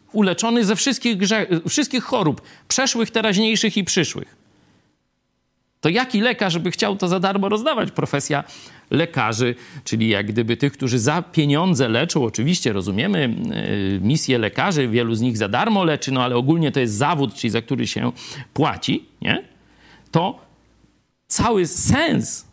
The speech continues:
zawodu lekarza, bo ludzie by sobie sami rozdawali tę,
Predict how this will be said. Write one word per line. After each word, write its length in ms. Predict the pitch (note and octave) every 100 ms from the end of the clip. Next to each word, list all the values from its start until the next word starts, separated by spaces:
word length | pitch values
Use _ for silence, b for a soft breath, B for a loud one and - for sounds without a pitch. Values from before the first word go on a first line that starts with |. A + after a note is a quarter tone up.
| -
zawodu 460 | B2 E3 E3 G3 D#3+
lekarza, 460 | D3 D#3+ A#2+ G#2+
bo 100 | F#3
ludzie 240 | G3 D#3 E3
by 80 | C#3+
sobie 180 | D3
sami 320 | C3+ E3+ D3+ B2+
rozdawali 600 | A2+ A#2 G#2+ A#2+ A#2+ A#2 B B D#3 -
tę, 240 | A2 G2+